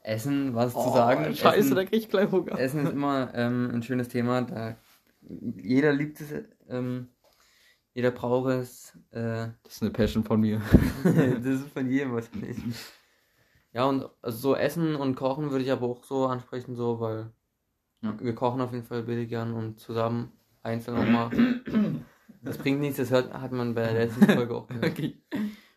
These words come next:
Speaker 2: Okay.
Speaker 1: Du musst dich eh nie räuspern, das ist so ein,
Speaker 2: Ja,
Speaker 1: das
Speaker 2: das
Speaker 1: ist
Speaker 2: ist
Speaker 1: so ein
Speaker 2: so au-, auf-, keine Ahnung, das ist
Speaker 1: Ja,
Speaker 2: immer nur
Speaker 1: vielleicht
Speaker 2: beim
Speaker 1: au-,
Speaker 2: Podcast.
Speaker 1: vielleicht Aufregung, ja. Und obwohl du ja eigentlich, wenn du aufgeregt bist.
Speaker 2: Nee, aber es ist,
Speaker 1: Oder bist
Speaker 2: keine
Speaker 1: du
Speaker 2: Ahnung.
Speaker 1: aufgeregt?
Speaker 2: Nein,
Speaker 1: <laughs>
Speaker 2: überhaupt nicht.
Speaker 1: Ja.
Speaker 2: Das ist aber irgendwie so ein Bedürfnis auf,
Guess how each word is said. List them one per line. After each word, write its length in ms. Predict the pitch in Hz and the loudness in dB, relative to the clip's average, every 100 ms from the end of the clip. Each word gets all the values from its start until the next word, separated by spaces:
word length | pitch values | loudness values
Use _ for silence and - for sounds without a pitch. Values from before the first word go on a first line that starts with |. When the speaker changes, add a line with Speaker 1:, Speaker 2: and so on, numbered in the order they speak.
| 147 | -18
Speaker 2:
Okay. 220 | - 107 | -6 -6
Speaker 1:
Du 80 | - | -2
musst 200 | 127 143 | 0 0
dich 100 | 170 | 0
eh 80 | 151 | 0
nie 120 | 180 | 2
räuspern, 380 | 165 135 131 135 | 4 2 2 -4
das 120 | 123 | -6
ist 100 | 143 | -6
so 140 | 156 156 | -2 -2
ein, 320 | 147 139 127 - | -2 -6 -10 -4
Speaker 2:
Ja, 120 | 117 143 | 0 0
Speaker 1:
das 140 | 147 | 0
Speaker 2:
das 40 | |
Speaker 1:
ist 0 | 151 | 0
Speaker 2:
ist 40 | |
Speaker 1:
so 140 | 147 165 | 4 2
ein 40 | - - - | 2 -12 -14
Speaker 2:
so 60 | 120 | -12
au-, 140 | - _ | -12 _
auf-, 380 | 139 196 - - 120 | -8 -8 -10 -14 -8
keine 220 | 143 131 | -4 0
Ahnung, 280 | 135 165 117 | 0 2 2
das 200 | 113 - | 2 -2
ist 180 | 147 143 | -4 -2
Speaker 1:
Ja, 60 | |
Speaker 2:
immer 120 | 180 214 | 4 6
nur 100 | 202 | 6
Speaker 1:
vielleicht 140 | 175 | 4
Speaker 2:
beim 80 | 175 | -2
Speaker 1:
au-, 40 | |
Speaker 2:
Podcast. 320 | 175 - 117 - | -6 -8 -10 -8
Speaker 1:
vielleicht 260 | 120 120 | -10 -8
Aufregung, 380 | 120 - 117 113 | -10 -6 -6 -4
ja. 320 | 113 113 - _ _ _ _ _ _ | -4 -4 -6 _ _ _ _ _ _
Und 140 | 120 117 | -8 -6
obwohl 580 | 110 110 113 113 117 117 | -6 -8 -8 -8 -2 0
du 100 | 117 | 0
ja 80 | |
eigentlich, 180 | 117 113 | 0 -4
wenn 100 | 127 | -4
du 60 | 117 | -4
aufgeregt 360 | 117 120 113 117 | -6 -10 -12 -10
bist. 220 | 120 - _ - | -14 -14 _ -4
Speaker 2:
Nee, 320 | 104 120 131 | 2 4 2
aber 240 | 104 98 | 0 -2
es 160 | 101 - | -4 -6
ist, 100 | 101 | -4
Speaker 1:
Oder 120 | 120 | -2
bist 180 | 113 120 | 0 0
Speaker 2:
keine 0 | |
Speaker 1:
du 60 | 110 | 2
Speaker 2:
Ahnung. 120 | 113 | 0
Speaker 1:
aufgeregt? 200 | 110 113 | -2 -6
Speaker 2:
Nein, 420 | 95 101 120 151 - - | -4 2 4 2 0 -8
Speaker 1:
<laughs> 300 | 120 113 123 | -6 -6 -8
Speaker 2:
überhaupt 380 | 104 107 107 | -2 -2 -2
nicht. 340 | 98 92 - _ _ _ _ _ _ _ | -10 -10 -14 _ _ _ _ _ _ _
Speaker 1:
Ja. 80 | 110 | -10
Speaker 2:
Das 80 | 110 | -6
ist 80 | |
aber 140 | 107 113 | 0 2
irgendwie 200 | 117 117 | 6 6
so 80 | 113 | 4
ein 80 | |
Bedürfnis 560 | 107 110 107 - 98 - | 2 0 -2 -4 -12 -12
auf, 340 | - - - | -20 -20 -20